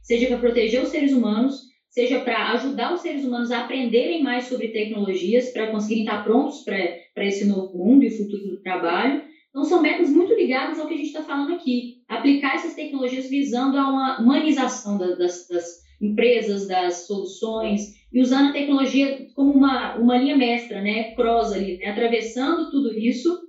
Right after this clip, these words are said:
pra ajudar a mitigar to-, todas essas questões. Exemplo, tem muitas, muita gente defendendo o cinco G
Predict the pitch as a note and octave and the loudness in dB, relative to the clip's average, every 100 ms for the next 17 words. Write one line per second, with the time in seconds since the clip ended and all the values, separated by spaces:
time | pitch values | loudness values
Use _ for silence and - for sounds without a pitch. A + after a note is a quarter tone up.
0 | _ - B3+ C#4 C#4 B3 B3 C4 C4 A#3 | _ -6 -2 0 0 0 0 2 0 -2
1 | B3 A#3+ B3 - A#3+ A3+ A#3 A#3 - C4 | -4 -4 -6 -4 -4 -2 -4 -4 -6 -8
2 | - F3+ D#3+ - _ - B3+ B3+ G#3 - | -4 -2 -2 -4 _ 0 2 2 0 -4
3 | - - _ - B3 C4+ - E4 - A#3 | -14 -20 _ -2 2 4 2 -2 2 6
4 | C4 F4 C#4+ C#4 A3+ B3 A#3+ A3 A#3 B3+ | 8 6 2 0 0 -2 -2 -4 -2 -2
5 | - C4+ C#4 G3+ G3+ A3 C#4+ | -2 -4 -2 0 2 0 0